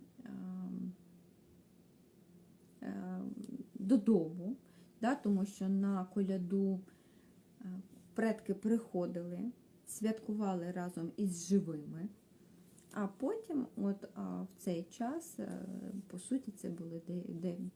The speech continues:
певному роді проводи тих, а, предків, які приходили на святкування.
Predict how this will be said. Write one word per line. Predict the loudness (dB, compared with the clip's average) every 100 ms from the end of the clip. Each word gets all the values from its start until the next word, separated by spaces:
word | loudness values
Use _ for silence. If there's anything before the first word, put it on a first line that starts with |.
| 0
певному | 2 4 6 6 4
роді | 2 2 0 -4 -20 -20 -20 -2
проводи | 4 4 4 -4 -10 -12 -6
тих, | -4 -4 -8 -18 -16
а, | -12 -12 -6
предків, | -4 -4 -4 -6
які | -4 -4
приходили | -4 -4 -12 -12 -4 0 2 2 2 2 0 -6 -20 -20 -8
на | -2 0 0 -2 -6
святкування. | -8 -6 -6 -8 -10 -8 -8 -10 -10